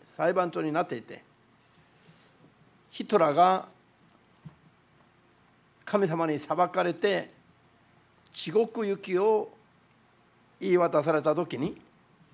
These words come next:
ヒトラーが泣きながら神様にこうお願いしたわけです。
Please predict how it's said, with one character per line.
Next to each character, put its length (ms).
ヒ 120
ト 140
ラ 100
ー 40
が 260
泣 260
き 120
な 120
が 100
ら 220
神 240
様 260
に 440
こ 380
う 40
お 40
願 180
い 20
し 60
た 80
わ 60
け 60
で 100
す。 60